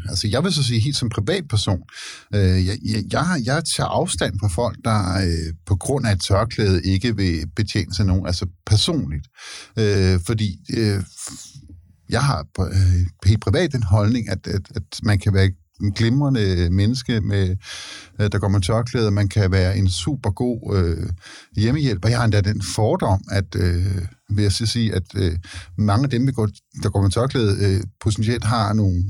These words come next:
opdragelsesmæssige fordele i forhold til det erhverv, fordi de er blevet opdraget til, til i højere grad omsorg end, end, øh,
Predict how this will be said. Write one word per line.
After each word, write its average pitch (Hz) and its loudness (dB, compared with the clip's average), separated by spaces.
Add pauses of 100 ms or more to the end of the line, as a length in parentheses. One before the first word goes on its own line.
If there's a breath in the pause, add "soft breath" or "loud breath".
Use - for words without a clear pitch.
opdragelsesmæssige 101 0
fordele 147 0
i 92 0
forhold 104 0
til 110 0
det 110 2
erhverv, 104 0
fordi 123 -2
de 120 -2
er 117 0
blevet - -4
opdraget 107 -2
til, 104 0
til 104 0 (360 loud breath)
i 117 0
højere 120 2
grad 135 0
omsorg 107 0
end, 92 4 (560 loud breath)
end, 101 2
øh, 92 4